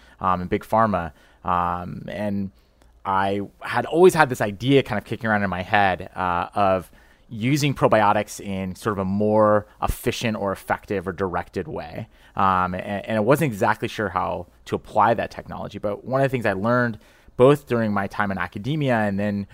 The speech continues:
working for kind of, like, big industry was that there was a huge opportunity here to apply this technology in a way that a lot of people could have access to it, um, more quickly. And so, um, I liked the idea of,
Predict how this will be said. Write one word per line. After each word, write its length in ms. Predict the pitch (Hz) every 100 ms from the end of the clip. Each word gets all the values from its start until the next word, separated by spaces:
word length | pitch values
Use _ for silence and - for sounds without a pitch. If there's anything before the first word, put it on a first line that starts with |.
| -
working 340 | 107 101 107
for 440 | 95 101 95 95 92
kind 180 | - 95
of, 60 | 92
like, 220 | 92 - _ _ _
big 240 | 104 95
industry 480 | 110 139 127 - 98
was 220 | 95 92
that 280 | 92 87 92 - _ _ _ _ -
there 160 | 131
was 160 | 131 120
a 20 |
huge 300 | 113 160 170
opportunity 560 | 165 120 - 135 113 95
here 160 | 98
to 80 | 95
apply 400 | 90 - 95 104
this 160 | 104 -
technology 720 | 101 92 92 107 92 92 92
in 80 | 92
a 80 | 90
way 240 | 92 92
that 300 | 90 85 85 - - _ -
a 80 |
lot 220 | 120 104 110
of 80 |
people 180 | 127 107
could 120 | 104
have 100 | 101
access 420 | 90 90 - - -
to 120 | -
it, 180 | - -
um, 260 | 92 98 98
more 220 | 104 101
quickly. 400 | - 165 120 95
And 120 | 90
so, 240 | - 101 - - _ -
um, 360 | 98 95 92 -
I 80 | 107
liked 360 | 104 113 -
the 120 | - 110
idea 280 | 98 104
of, 100 | 95